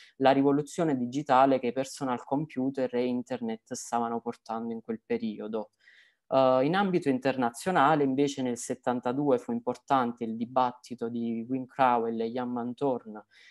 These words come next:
eh, su due idee completamente diverse tra i due designer esponenti della grafica olandese, quindi di chi come Jan Mantorn pensava che, eh, il progettista grafico dovesse metterci del suo, impegnarsi per rendere la com-,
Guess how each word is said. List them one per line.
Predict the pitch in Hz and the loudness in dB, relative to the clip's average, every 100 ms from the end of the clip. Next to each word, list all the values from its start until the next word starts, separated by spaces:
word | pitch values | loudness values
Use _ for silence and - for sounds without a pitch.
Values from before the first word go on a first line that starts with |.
| _ - | _ -8
eh, | 123 | -6
su | - 135 | -4 -2
due | 143 160 | 4 6
idee | 151 143 147 139 123 120 120 | 8 6 6 6 6 6 2
completamente | 127 127 131 131 143 147 139 | -2 0 0 2 0 0 0
diverse | 131 135 135 117 - 127 | 0 0 0 -2 -6 -8
tra | 120 120 117 117 | -2 0 2 2
i | |
due | 123 139 | 0 0
designer | 135 135 135 123 120 | 0 0 -2 -2 -4
esponenti | 120 - 127 131 127 123 120 | -6 -8 -6 -4 -4 -6 -6
della | 117 117 | -4 -2
grafica | 127 123 - 113 | -2 -4 -6 -6
olandese, | 113 117 131 143 127 - 110 - _ _ _ | -4 -4 -4 -2 -2 -4 -10 -10 _ _ _
quindi | 139 131 123 | 2 2 0
di | 123 | -4
chi | - 147 | -2 -2
come | 135 127 120 120 120 | 0 -2 -2 0 0
Jan | 127 131 | -2 -2
Mantorn | 131 131 160 147 123 120 | -4 0 2 2 0 -2
pensava | 120 120 - 123 117 110 | -4 -2 4 4 4 -2
che, | 120 113 | -2 -2
eh, | 113 110 110 - _ _ 131 | -2 -2 -6 -10 _ _ -4
il | 127 | -2
progettista | 139 139 135 - 151 - 143 | 0 0 -2 -4 -4 2 4
grafico | 156 135 120 139 123 | 6 6 4 0 0
dovesse | 127 123 123 - - 127 120 117 117 | 2 0 0 -4 -6 0 2 2 0
metterci | 123 139 - 135 - 131 | 0 -2 -4 -8 -4 -4
del | 123 | -4
suo, | - - 170 143 117 113 117 | -6 -6 -2 2 2 2 0
impegnarsi | 117 120 131 135 143 135 - - 131 | -2 -4 -4 -2 -2 -2 -4 -8 -6
per | 127 123 | -4 -2
rendere | 127 131 127 127 | -2 -2 -2 0
la | 120 120 | 0 -2
com-, | 127 120 | -4 -8